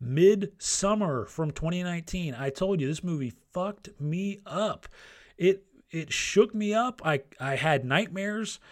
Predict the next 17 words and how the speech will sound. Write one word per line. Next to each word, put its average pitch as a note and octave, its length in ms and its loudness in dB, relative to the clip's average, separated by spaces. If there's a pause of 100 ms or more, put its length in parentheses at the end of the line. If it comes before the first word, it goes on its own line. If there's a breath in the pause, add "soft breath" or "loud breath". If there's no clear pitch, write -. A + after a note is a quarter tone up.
(260 loud breath)
Uh, C#3 220 -2
the C3 120 0
night E3 260 -2
that G#3 100 0
I F3+ 80 2
saw G3+ 400 -2
it, A3+ 100 -6
I, C3+ 140 -2
that D3+ 160 2
does C#3 160 2
not E3+ 180 2
happen G#3 240 -2
to G#3+ 60 -2
me. G#3+ 180 0
I C#3 80 0
couldn't F#3+ 360 0
sleep. A3 440 -2